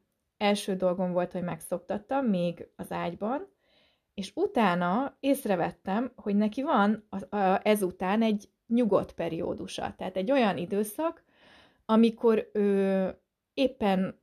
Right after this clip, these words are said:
semmi baja nincs, öm, tele van a hasa, kipihent, mert éppen akkor ébredt fel,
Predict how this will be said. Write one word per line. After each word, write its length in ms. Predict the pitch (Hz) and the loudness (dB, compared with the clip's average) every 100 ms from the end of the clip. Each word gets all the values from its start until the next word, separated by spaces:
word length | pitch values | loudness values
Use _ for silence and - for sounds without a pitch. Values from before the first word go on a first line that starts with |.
| _ | _
semmi 400 | - - 208 190 | -6 2 4 4
baja 280 | 185 180 170 | 4 2 0
nincs, 440 | 175 226 427 - - _ - | 0 -2 -2 -8 -18 _ -8
öm, 920 | 202 190 185 185 180 180 175 175 - _ _ _ _ _ _ _ _ _ | -2 0 0 0 -2 -2 -4 -6 -8 _ _ _ _ _ _ _ _ _
tele 260 | - 190 175 | 2 4 4
van 180 | 175 | 0
a 40 | 170 | -6
hasa, 640 | - 190 - 294 349 415 _ _ _ _ _ _ _ _ _ _ _ _ _ | -6 -6 -2 0 0 -2 _ _ _ _ _ _ _ _ _ _ _ _ _
kipihent, 680 | 214 202 208 214 277 359 | -4 0 2 2 2 0
mert 140 | - 185 | -2 -4
éppen 260 | 170 - | -4 -6
akkor 280 | - 185 175 | -10 -8 -4
ébredt 400 | 175 175 - - | -4 -4 -10 -12
fel, 440 | - 240 311 339 | -6 -2 0 -2